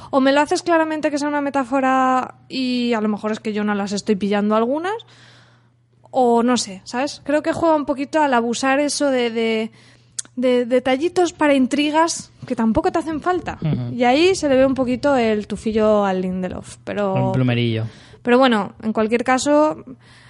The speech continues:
Speaker 1: me ha enganchado la historia, me han, me han apasionado los personajes, pero muchísimo, o sea,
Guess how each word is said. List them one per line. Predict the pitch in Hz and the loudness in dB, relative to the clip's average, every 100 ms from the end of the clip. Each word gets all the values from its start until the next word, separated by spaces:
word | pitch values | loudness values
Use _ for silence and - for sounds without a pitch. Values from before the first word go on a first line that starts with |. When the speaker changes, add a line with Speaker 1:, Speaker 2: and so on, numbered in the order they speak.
| - | -20
Speaker 1:
me | 269 226 220 | -8 -2 0
ha | |
enganchado | 226 233 233 226 | 0 0 0 -2
la | |
historia, | 214 - 233 254 254 | -2 0 2 2 4
me | 233 | 4
han, | 226 220 | 2 2
me | 214 | 0
han | 220 | 2
apasionado | 220 - 220 220 214 214 | 0 -2 -4 0 0 2
los | 233 226 | 2 0
personajes, | 220 196 196 196 254 262 | -4 -4 -6 -6 -6 -6
pero | - 202 | -4 -2
muchísimo, | 202 196 - 220 240 240 | 0 0 0 0 2 2
o | 254 | 2
sea, | 220 202 190 185 | 0 -2 -4 -6